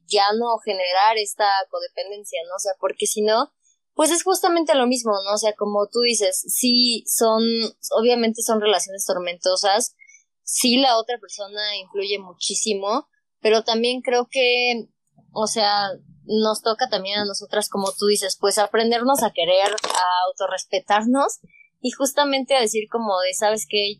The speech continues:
Ya no, o sea, ya es, este momento ya, ya no quiero volver a tener una relación así, me voy a salir y, y, o sea, justamente buscar ayuda profesional, ¿no? O sea, yo siento que,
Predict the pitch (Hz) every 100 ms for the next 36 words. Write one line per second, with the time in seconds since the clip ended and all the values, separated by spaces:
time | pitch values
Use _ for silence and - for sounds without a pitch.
0 | _ 190 220 233 247 302 311 220 220 220
1 | 214 233 247 247 - 233 - 247 240 220
2 | 202 208 214 208 208 202 202 196 - 226
3 | 233 226 220 180 180 196 - 185 196 190
4 | 180 170 - 190 196 - 208 208 196 170
5 | 185 190 185 185 208 220 185 175 - -
6 | - - - _ 247 240 254 269 302 330
7 | 311 294 262 240 254 269 254 254 254 196
8 | 185 190 185 196 175 175 185 190 202 190
9 | 214 240 233 240 240 196 185 165